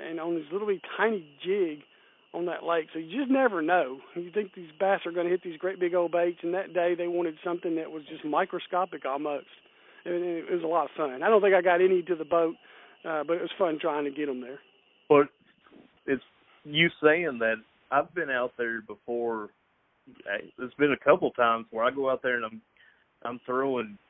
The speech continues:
Speaker 2: jigs and, you know, bigger baits and whatnot, and I'm getting skunked. And then, you know, I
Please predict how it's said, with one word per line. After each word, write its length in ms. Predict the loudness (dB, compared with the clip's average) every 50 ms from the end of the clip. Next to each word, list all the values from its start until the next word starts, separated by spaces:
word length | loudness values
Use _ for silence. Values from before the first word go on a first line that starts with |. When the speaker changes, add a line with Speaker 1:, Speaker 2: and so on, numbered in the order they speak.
| _ -4 0
Speaker 2:
jigs 440 | 2 2 2 2 0 -2 -4 -8 -12 -12
and, 340 | -12 -10 -10 -12 -12 -12 -8
you 80 | -6 -6
know, 180 | -6 -6 -4 -2
bigger 260 | 0 0 2 0 0 2
baits 360 | 4 4 4 4 2 -2 -6 -10
and 120 | -10 -6
whatnot, 420 | -4 -4 -4 -2 -4 -4 -4 -4 -8
and 100 | -12 -18 -16 -14 -10 -10 -8
I'm 200 | -10 -10 -12 _ _ _ _ _ _ -6
getting 180 | -6 -4 -6 -10 _ -20 -6 0
skunked. 360 | 2 4 4 4 2 -2 -8 -18 -20 _ _ _ -20 _ _ _ _ _ _ _ _ _ _ -4
And 180 | -4 0 2
then, 580 | 4 6 6 6 4 4 2 -2 -6 -10 -14 -16 -20 _ _ _ _ _ _ _ -6
you 100 | -2 0
know, 140 | 2 2 2
I 60 | 2